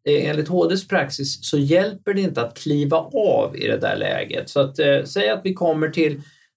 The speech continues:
till andra kontrollstämman, det är inte återställt, aktieägarna säger, säger, "Ja, men, eh, vi, eh, ni får inte söka bolaget i, i likvidation, för vi kommer att fixa det här på ett eller annat sätt." Och då säger, eh, då, då kan man ju tycka, "Men då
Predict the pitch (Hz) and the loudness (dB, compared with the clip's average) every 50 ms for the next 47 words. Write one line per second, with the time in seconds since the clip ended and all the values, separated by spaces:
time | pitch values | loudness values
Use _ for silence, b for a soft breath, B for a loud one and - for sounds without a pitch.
0 | - - 170 160 156 156 147 143 139 139 139 143 135 135 - 165 170 156 151 - | 0 2 2 4 4 2 2 2 0 0 0 0 -2 0 0 0 0 0 0 -2
1 | - - 190 202 208 202 196 190 175 165 147 139 139 135 135 143 143 139 135 131 | -4 -2 -2 0 0 0 0 0 2 2 2 2 2 0 2 2 2 2 2 0
2 | 127 - 135 135 - - - 190 208 214 202 196 185 - 175 156 160 147 - - | 0 0 -2 -4 -2 0 0 2 2 2 2 -2 -4 -4 -2 -2 -2 -2 -4 0
3 | - 160 143 135 131 139 131 139 139 139 - 151 135 127 127 131 127 127 127 120 | 0 2 2 2 0 -2 -2 -2 -2 0 2 2 2 4 4 2 2 2 0 0
4 | - b b b b b _ - - - 160 143 135 127 127 127 127 123 - 131 | -2 b b b b b _ -8 2 2 4 6 6 4 4 4 2 2 2 2
5 | 139 139 139 143 143 139 139 139 139 135 135 135 131 - - 135 135 131 - - | 2 2 2 2 2 2 2 2 2 2 2 0 -2 -2 -2 0 0 0 0 0
6 | 139 160 165 165 160 - - 147 147 139 117 - 156 156 147 - 170 170 185 190 | 2 4 6 6 4 2 0 -2 -2 -2 -2 0 0 -2 0 2 2 4 4 4
7 | 180 147 131 123 - - - 208 202 202 - 208 185 165 - 165 151 151 156 147 | 4 4 2 0 0 -2 0 0 0 2 2 2 2 2 2 -2 0 0 0 0
8 | 135 135 123 117 117 110 120 117 - - 123 120 113 110 - - 127 120 110 110 | 2 2 2 2 2 0 -2 -4 -2 -2 0 0 0 0 0 0 0 2 2 2
9 | 110 113 117 113 - - 120 117 - 120 113 107 104 98 127 123 123 147 147 139 | 2 2 0 -4 -2 0 0 0 2 2 0 0 0 -2 -4 0 0 2 2 0
10 | 139 - 156 139 131 131 127 127 - 165 165 - - - 190 196 170 139 117 - | 0 0 0 0 2 2 0 2 0 0 0 0 -2 -2 0 0 0 -2 -2 -2
11 | 127 - 110 107 104 - - 113 117 120 117 110 107 107 110 110 - - - - | 0 0 0 -2 -2 -2 -2 0 0 0 0 0 -2 -4 -4 -6 -6 -6 -4 -2
12 | 226 - - - - _ - - - b b b b b b b b b b - | -2 -2 -2 -4 -8 _ -20 -20 -20 b b b b b b b b b b 0
13 | - 165 160 170 165 - 185 160 147 139 139 135 135 139 139 139 139 139 - 135 | 2 4 6 6 4 4 4 4 4 6 4 4 2 0 -2 0 0 0 0 2
14 | 156 151 143 147 - 147 151 - 160 151 156 156 - 151 139 139 131 123 127 131 | 2 2 2 2 0 0 0 0 -2 0 0 0 -2 -2 0 0 0 0 2 0
15 | 131 131 127 127 143 151 156 160 | 0 0 2 2 2 4 4 4